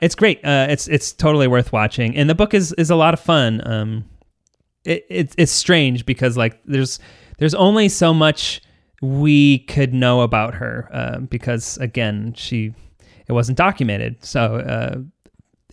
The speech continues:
it's sort of like wrestling this legacy from the mystery of, of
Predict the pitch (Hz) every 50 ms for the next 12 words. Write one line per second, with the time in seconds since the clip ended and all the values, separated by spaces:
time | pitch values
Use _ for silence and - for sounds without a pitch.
0 | _ _ _ 160 147 135 - - - 151 143 143 139 135 127 127 123 120 117 117
1 | - - - _ _ _ _ _ _ _ _ _ _ _ 139 143 151 147 - -
2 | - 147 139 135 127 127 127 123 123 123 123 120 120 120 120 113 - - 127 117
3 | 117 113 113 110 - - 127 120 113 110 110 110 - - - 117 110 110 107 107
4 | 107 107 110 - - - - - - - - _ _ _ _ _ _ _ - -
5 | _ _ - - 151 139 127 - _ - 135 - 143 123 123 123 127 120 - -
6 | - - 120 107 104 107 107 104 101 101 104 - - - 113 104 113 - - -
7 | - -